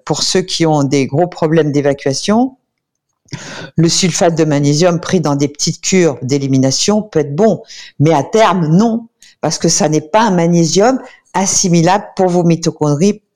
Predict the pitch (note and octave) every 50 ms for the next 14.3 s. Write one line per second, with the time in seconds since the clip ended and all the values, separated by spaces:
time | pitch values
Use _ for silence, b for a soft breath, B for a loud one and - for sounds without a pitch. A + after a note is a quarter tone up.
0 | _ - G3+ G#3+ F#3+ F#3+ G#3 G3+ - A3+ A3 F#3+ G3+ G3 F#3+ A3 - _ _ _
1 | _ _ _ _ _ _ _ _ _ D3+ D3 D3 - G#3+ B3 C#4+ C#4 - - _
2 | _ B B B B B B B B B B B C#3+ E3 F3 E3 C#3 C3+ C#3+ C#3+
3 | D#3 E3 F3 F#3+ A3 G#3+ - - - B2+ B2+ C3 B2 B2 B2+ C3 B2+ C3+ C3+ C3
4 | G#2+ A2 A2 - A2+ C#3 D#3+ F3 E3+ - - - - D3 C#3+ C#3 C#3 C3+ C3+ D3
5 | D#3+ F3 E3+ E3+ C#3+ C3 C3 A#2+ A#2+ B2+ C#3+ D3+ C#3+ C3 C#3+ D3 D3 C#3+ C#3 C3
6 | - - D#3 D3+ D3+ C3+ A#2 A2+ C3 C#3+ C#3 - A2 - - - _ _ _ _
7 | _ _ A2 A2+ - B2+ A#2+ A#2+ A#2 - - - E3+ - - - C3 - _ -
8 | A#2+ B2+ - - - _ _ _ _ _ _ _ _ _ C3+ C3 D3+ C#3+ B2+ E2+
9 | - - - - - - - _ _ B B B B B B B B B - -
10 | - - - A3+ A#3+ A#3 A3 F3+ - D3+ E3 E3+ E3+ E3 D#3 C3+ D3+ E3 D#3+ D3+
11 | C#3+ C#3 C#3 C#3 C3+ A#2 B2+ C3 D3 F3 - - _ - C#3+ C3 - _ _ _
12 | - D#3+ D3+ D3 D3+ - - - - - _ C#3 C#3 C3+ - - - D3 B2 B2
13 | B2 C3 B2+ C3+ D3 D#3 C#3+ B B B B B B _ _ _ - F3 F#3 G3
14 | G3 G3+ F#3+ - - -